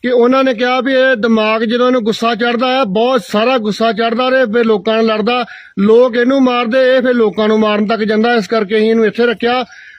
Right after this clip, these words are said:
ਤੇ ਹੁਣ ਸਮਾਜ ਸੇਵਾ ਵਾਲਾ ਜਿਹੜਾ ਮਿੰਟੂ ਭਰਾ ਆ ਉਹ ਲੈ ਕੇ ਗਿਆ। ਤੇ ਮੈਂ ਇੰਨੀ ਗੱਲ ਕਹਿਣਾ ਆ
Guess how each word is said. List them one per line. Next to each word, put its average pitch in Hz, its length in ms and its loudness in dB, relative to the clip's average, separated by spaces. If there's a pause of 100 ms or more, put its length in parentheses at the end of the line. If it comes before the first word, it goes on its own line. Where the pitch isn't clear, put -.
(160)
ਤੇ 233 60 2
ਹੁਣ 240 160 4
ਸਮਾਜ 214 480 0
ਸੇਵਾ 240 240 0
ਵਾਲਾ 247 180 0
ਜਿਹੜਾ 247 220 0
ਮਿੰਟੂ 226 440 0
ਭਰਾ 262 140 0
ਆ 220 420 0 (340)
ਉਹ 240 240 4
ਲੈ 240 220 0
ਕੇ 240 120 -2
ਗਿਆ। 247 260 0
ਤੇ 262 80 0
ਮੈਂ 254 220 0
ਇੰਨੀ 233 320 2
ਗੱਲ 247 200 0
ਕਹਿਣਾ 226 320 0
ਆ 214 240 -2